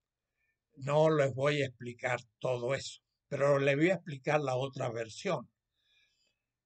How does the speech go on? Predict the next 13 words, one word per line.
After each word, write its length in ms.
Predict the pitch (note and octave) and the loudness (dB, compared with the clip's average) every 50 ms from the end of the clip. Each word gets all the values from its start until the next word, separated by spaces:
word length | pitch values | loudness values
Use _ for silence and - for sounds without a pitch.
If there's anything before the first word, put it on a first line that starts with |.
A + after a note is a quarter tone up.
| _ _ _ _ | _ _ _ _
Los 180 | E3+ F3+ F3+ | 4 4 4
cristianos, 800 | F3+ - F3+ F3 F3 - - C#4 C4 B3+ D#3 C3+ B2+ A#2 - - | 4 2 -4 -4 -4 -2 2 4 4 4 2 0 -4 -6 -6 -4
al 180 | C3+ C#3 C#3+ C#3 | -2 -2 -2 -2
proponer 600 | B2+ - D3+ D#3+ C#3 B2 D3 D#3+ E3+ A3+ B3 B3 | -4 -4 -4 -4 -2 -2 -2 -2 0 -2 0 2
el 180 | C#4 A3+ G#3+ G3+ | 2 2 4 4
absoluto, 800 | F3 D#3 - - - D3 D3 C#3+ D#3+ D3+ C#3 - - B2+ B2 C3 - - - _ _ _ _ _ _ _ _ _ _ _ _ _ _ - | 2 2 2 0 -2 0 0 2 0 0 -2 -4 -6 -6 -6 -6 -8 -14 -20 _ _ _ _ _ _ _ _ _ _ _ _ _ _ 2
del 220 | D#3 F3+ F3 E3 | 2 4 4 4
cual 240 | - - C#4+ D4+ D4+ - | 6 6 8 8 8 6
parte 320 | - C#4 C4+ C4+ - D4 | 4 4 4 2 0 -4
Hegel 480 | C#4+ - - B3 D4+ C#4 C#4 B3+ A3+ - | -4 -2 -2 -2 -2 0 -2 -4 -4 -2
como 260 | - G#3+ G3 E3+ F#3 | 0 -2 0 0 0
saber 420 | F3+ - E3+ D#3 D#3 F3 F#3+ G#3+ A3+ | 0 2 4 4 4 4 2 2 2
absoluto, 760 | F#3 - - - E3+ F3+ E3+ G3 E4 D4+ - - C3+ A#2+ | 0 0 -2 -2 0 0 2 0 0 -4 -4 -6 -10 -10